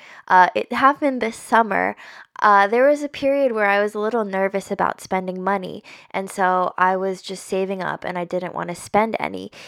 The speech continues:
even though that there were some items on a list that I wanted. And eventually I finally told myself, like, "You're hoarding, like,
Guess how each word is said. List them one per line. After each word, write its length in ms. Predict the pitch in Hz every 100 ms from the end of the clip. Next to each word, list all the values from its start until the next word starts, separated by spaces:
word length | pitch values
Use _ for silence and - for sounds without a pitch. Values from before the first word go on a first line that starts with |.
| - -
even 320 | 233 226 208
though 160 | 190
that 180 | 185 170
there 160 | 196 190
were 140 | 190
some 280 | 185 196 185 -
items 480 | 208 208 190 190
on 260 | 190 180 185
a 120 | 175
list 480 | 185 185 185 180 -
that 120 | 180
I 120 | 170 175
wanted. 560 | 175 180 170 69 - - - - _
And 240 | 214 220 -
eventually 560 | 226 254 269 285 262
I 140 | 226 208
finally 420 | 220 214 214 208
told 240 | - 196
myself, 460 | 196 196 202 190 -
like, 320 | 185 180 - _
"You're 260 | 214 220
hoarding, 640 | 220 269 269 254 220 202 214
like, 260 | 180 175